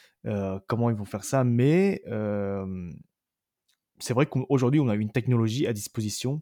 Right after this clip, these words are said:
les N F T, qui permettent de, euh, justement de, de, de, de, d'être sûr que l'objet soit, est vrai. Mais dans ce cas, euh,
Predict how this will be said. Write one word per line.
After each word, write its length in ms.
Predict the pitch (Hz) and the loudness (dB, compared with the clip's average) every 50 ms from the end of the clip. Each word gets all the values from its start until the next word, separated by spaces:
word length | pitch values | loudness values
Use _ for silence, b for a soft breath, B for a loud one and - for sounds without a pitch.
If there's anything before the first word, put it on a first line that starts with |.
| - - | -6 -6
les 120 | 98 98 | -4 -2
N 140 | 98 101 98 | -2 -2 -4
F 120 | - - | -6 -6
T, 240 | - 117 143 156 - _ _ _ _ _ _ _ _ _ _ _ _ _ _ _ _ _ _ _ _ - - | -6 -4 -4 -6 -10 _ _ _ _ _ _ _ _ _ _ _ _ _ _ _ _ _ _ _ _ -20 -10
qui 120 | - 135 120 | -8 -2 0
permettent 420 | 135 123 104 110 127 127 131 123 | 2 2 2 2 2 0 0 -2
de, 300 | 107 110 117 123 120 117 b b b b _ _ _ - | 0 2 2 2 2 0 b b b b _ _ _ -6
euh, 680 | 107 104 98 95 95 92 92 92 90 85 85 87 78 - - | -4 -2 -2 -2 -2 -2 -4 -4 -4 -6 -6 -8 -10 -12 -12
justement 480 | - - 113 - - - 120 120 117 110 | -14 -12 -12 -8 -4 -2 -2 0 0 -2
de, 280 | 104 95 92 92 90 90 | -2 -2 -4 -4 -6 -6
de, 600 | 92 92 - - - 50 - - - 50 50 - _ - | -8 -8 -8 -8 -8 -10 -10 -12 -12 -14 -16 -16 _ -20
de, 140 | - - B B B B B B B B B B B _ | -20 -20 B B B B B B B B B B B _
de, 380 | 107 107 101 98 95 92 92 95 | -8 -6 -4 -4 -4 -4 -6 -6
d'être 320 | - 120 113 - - 117 | -4 -6 -6 -4 -4 -4
sûr 400 | 110 - - - 170 156 - - _ _ _ _ _ _ _ _ _ _ | -4 -4 0 2 2 0 0 -2 _ _ _ _ _ _ _ _ _ _
que 120 | - - 135 | 0 4 4
l'objet 580 | 139 139 - - 127 117 104 110 117 131 - - | 6 4 4 2 0 0 2 2 2 2 0 0
soit, 460 | - - - 101 87 85 - - - - - | -4 -6 -4 -4 -4 -4 -4 -6 -6 -6 -6
est 80 | 107 | -6
vrai. 380 | 98 107 110 110 131 165 196 b b b b b b b b b b b _ _ _ _ 107 | -4 -2 0 0 0 0 -2 b b b b b b b b b b b _ _ _ _ -2
Mais 340 | 110 113 120 139 160 180 | 2 2 4 4 4 4
dans 140 | 170 131 113 | 2 0 -2
ce 80 | 107 - | -4 -4
cas, 680 | - 127 123 127 135 139 143 143 135 117 107 101 98 | -2 0 2 2 4 4 4 2 2 2 0 0 -2
euh, 40 | 95 | -2